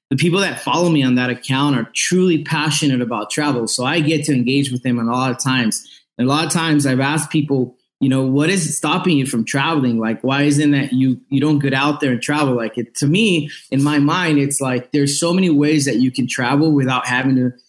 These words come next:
you know, overspend or spend. But the number one, the, the number one answer I've always gotten is, you know, "It's too expensive. I can't afford it."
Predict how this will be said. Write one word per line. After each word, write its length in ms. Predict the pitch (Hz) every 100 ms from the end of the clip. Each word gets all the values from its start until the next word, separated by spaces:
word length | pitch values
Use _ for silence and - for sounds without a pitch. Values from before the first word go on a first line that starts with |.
| -
you 100 | 139
know, 180 | 127 -
overspend 800 | 143 139 135 - 143 139 143
or 60 | 131
spend. 380 | - - 143 143
But 260 | 131 123 - _ _
the 60 | 143
number 200 | 190 214
one, 340 | 202 180 - -
the, 280 | 156 156 156
the 80 | 160
number 220 | 196 254
one 160 | 247 208
answer 260 | 185 180
I've 100 | 165
always 260 | 156 170 147
gotten 260 | 156 151 147
is, 280 | 135 -
you 120 | 151 127
know, 80 |
"It's 180 | 127 -
too 160 | - 175
expensive. 720 | 143 - 147 147 147 151 139
I 120 | 123
can't 260 | 117 139 143
afford 380 | 143 143 139 143
it." 300 | 139 135